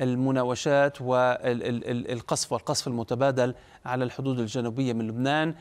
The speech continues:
لربما إلى، آه، نوع من الاجتياح البري. اللبنانيون وعلى مواقع التواصل بدأوا بالفعل يتداولون صور لدبابات، آه، آه، آه، إسرائيلية بالقرب من الحدود.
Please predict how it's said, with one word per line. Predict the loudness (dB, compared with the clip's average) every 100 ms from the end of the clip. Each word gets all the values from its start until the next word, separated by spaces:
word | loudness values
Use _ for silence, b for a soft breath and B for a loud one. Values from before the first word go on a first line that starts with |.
| B B 2
لربما | 4 4 4 2 4 2 0 b b _ 0
إلى، | 4 6 6 2 -2
آه، | 2 4 4 0 -6 -10 -16 -16 _
نوع | 2 4 6
من | 4 2
الاجتياح | 2 -2 0 0 0
البري. | -2 -2 -2 -4 B B 0
اللبنانيون | 2 4 4 4 4 4
وعلى | 4 4
مواقع | 6 4 4 -2
التواصل | 0 2 4 2 0 0 -2 B B B
بدأوا | 0 4 4 2
بالفعل | 0 4 4 4 0
يتداولون | -2 0 2 2 0 0 2 4 4 2 -2 B -10
صور | 0 2 2
لدبابات، | 2 2 2 4 4 4 0 -12 b b -2
آه، |
آه، | 2 2 2 2 2 2 0
آه، | 2
إسرائيلية | 0 2 2 4 4 4 4 2
بالقرب | 2 -2 2 0 0 -6 b b
من | 0 2 2
الحدود. | 0 -2 -2 0 0